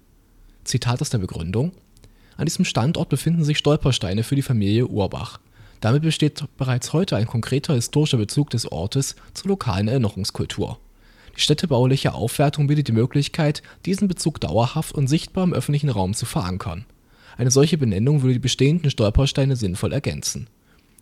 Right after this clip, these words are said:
Während diese individuelles und niedrigschwelliges Gedenken ermöglichen,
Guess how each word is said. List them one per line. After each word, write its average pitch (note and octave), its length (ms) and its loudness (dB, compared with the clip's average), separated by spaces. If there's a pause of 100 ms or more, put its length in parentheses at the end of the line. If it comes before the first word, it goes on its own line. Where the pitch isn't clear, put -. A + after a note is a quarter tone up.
(100)
Während C#3+ 260 2
diese D#3 280 0
individuelles D3 800 0
und C3+ 80 -2
niedrigschwelliges C#3 760 0
Gedenken B2+ 400 0
ermöglichen, A2 640 0